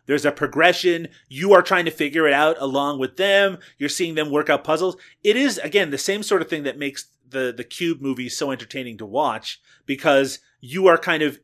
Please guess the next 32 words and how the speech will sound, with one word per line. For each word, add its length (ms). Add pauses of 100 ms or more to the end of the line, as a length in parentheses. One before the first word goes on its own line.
in 300
the 100
soup 400
with 200
these 200
guys 360
and 140
you 120
need 220
to 260 (240)
try 240
to, 120
you 120
know, 60 (140)
you, 240 (540)
this 240
one's 200
kinda 180
tough 300
because 200
you 100
don't 180
really 280
care 360
<laughs> 20
if 140
they, 200
these 180
characters 460
live 180
or 120
die. 400